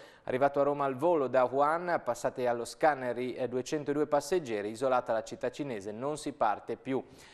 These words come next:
Un'altra ultim'ora ci arriva da Reggio Calabria, invece, con il maxi blitz antidroga, sequestrati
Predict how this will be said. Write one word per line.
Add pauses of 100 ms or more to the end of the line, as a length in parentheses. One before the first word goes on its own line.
(240)
Un'altra
ultim'ora
ci
arriva
da
Reggio
Calabria,
invece,
con
il
maxi
blitz
antidroga,
sequestrati